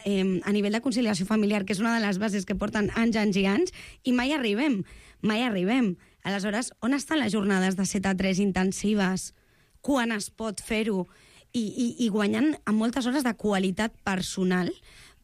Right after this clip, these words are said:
al final el, el teu talent, quan el desenvolupes dintre de la teva jornada laboral, i tu estàs enfocat, és una mara-, és una meravella. Però també quan tens temps de vida personal, tota aquesta conciliació, perquè després una és mare i un és pare,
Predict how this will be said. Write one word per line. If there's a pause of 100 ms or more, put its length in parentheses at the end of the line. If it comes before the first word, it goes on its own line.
(160)
al
final
el,
el
teu
talent,
quan
el
desenvolupes (120)
dintre
de
la
teva
jornada
laboral, (520)
i
tu
estàs
enfocat,
és
una
mara-, (220)
és
una
meravella. (380)
Però
també
quan
tens
temps
de
vida
personal,
tota
aquesta
conciliació, (380)
perquè
després
una (100)
és
mare (540)
i
un
és
pare,